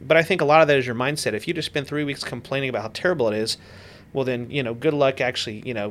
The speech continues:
getting over your anger and getting stuff done. You know, like, this morning before eleven o'clock, I disclosed three loan apps. Um, Ben the other, yesterday came to my office. He was, you know, we were all pumped up 'cause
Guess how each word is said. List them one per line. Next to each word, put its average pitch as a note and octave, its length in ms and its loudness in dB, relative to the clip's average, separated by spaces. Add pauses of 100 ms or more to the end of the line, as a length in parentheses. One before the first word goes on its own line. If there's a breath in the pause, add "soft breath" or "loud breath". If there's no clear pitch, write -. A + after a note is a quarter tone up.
getting C3 240 -2
over A#2+ 220 -2
your G#2+ 160 -6
anger A#2 240 -4
and G#2 100 -8
getting G#2+ 240 -6
stuff - 280 -6
done. F#2 340 -8
You - 100 -6
know, A2+ 80 -2
like, A#2+ 160 -2
this E3 220 2
morning F3+ 280 4
before D3 320 2
eleven C#3 340 2
o'clock, C3 480 2 (680 soft breath)
I C3 140 2
disclosed B2 500 2
three C3 180 0
loan B2+ 220 2
apps. A#2 420 -2 (220)
Um, G#2 460 -6 (680)
Ben D3 220 6
the C#3 100 6
other, C3 140 6
yesterday C3+ 420 0
came C3+ 140 -4
to A#2 80 -4
my A#2 100 -4
office. G#2+ 300 -4
He A#2+ 100 -2
was, A2+ 240 -4
you B2 100 -6
know, G#2 100 -2
we A#2 120 -4
were A#2 80 0
all A2 100 0
pumped A2 280 -6
up A2 180 -2
'cause A2 240 -4